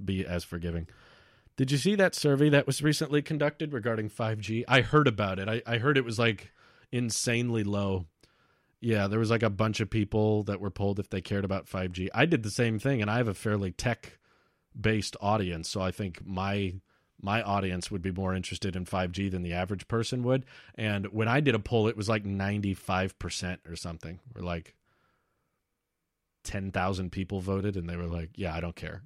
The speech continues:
Most people do not care about five G at all, which was very happy for me. Uh, I saw a teardown, and the internals were crazy. Yeah, it's probably one of the most, like, advanced consumer-grade satellite d-,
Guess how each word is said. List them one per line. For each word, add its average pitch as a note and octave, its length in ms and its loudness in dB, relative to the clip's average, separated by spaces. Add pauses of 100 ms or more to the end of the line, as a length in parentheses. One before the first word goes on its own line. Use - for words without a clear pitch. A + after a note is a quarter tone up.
(100)
Most G#2 300 -2
people G#2 260 -2
do F#2+ 220 -2
not E2+ 220 -4
care E2 320 -10 (220)
about E2+ 340 -6
five D#2+ 260 -6
G E2 160 -8
at D#2+ 80 -10
all, D#2+ 240 -10
which F#2 240 -10
was F2 220 -10 (640)
very G2 300 0
happy E2 300 -6
for D#2+ 160 -12
me. D#2 200 -10 (1200)
Uh, F2+ 240 -2
I G2 60 0
saw A2 220 4
a F#2 40 2
teardown, A#2 480 4
and G2+ 80 0
the F#2 80 0
internals F#2 440 -2
were F2+ 80 -4
crazy. E2 560 -8
Yeah, C3+ 280 6
it's - 260 2 (180)
probably G3+ 500 4
one A#2+ 180 2
of A2+ 60 0
the A2+ 80 0
most, A2+ 320 0
like, A2 140 0
advanced G#2 640 -2
consumer-grade G2 1040 0
satellite F2 560 -2
d-, F#2 80 -18